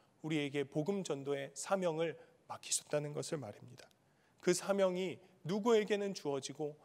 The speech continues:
누구에게는 주어지지 않은 사명이 아니라 바로 그리스도인 된 나에게 주어진 사명이라는 것입니다. 그런 사명은 감당할 힘은 오직 성령 충만으로부터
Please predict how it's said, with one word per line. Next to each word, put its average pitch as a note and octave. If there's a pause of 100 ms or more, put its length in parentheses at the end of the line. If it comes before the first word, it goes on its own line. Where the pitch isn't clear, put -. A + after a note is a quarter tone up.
(180)
누구에게는 G#3
주어지지 D3+ (280)
않은 D3
사명이 F3
아니라 B2+ (380)
바로 D3 (120)
그리스도인 F#3
된 E3 (280)
나에게 E3
주어진 E3 (260)
사명이라는 G3+
것입니다. - (1300)
그런 C#3+
사명은 D3 (280)
감당할 C3
힘은 C#3+ (140)
오직 A#2+
성령 G#3+
충만으로부터 E3+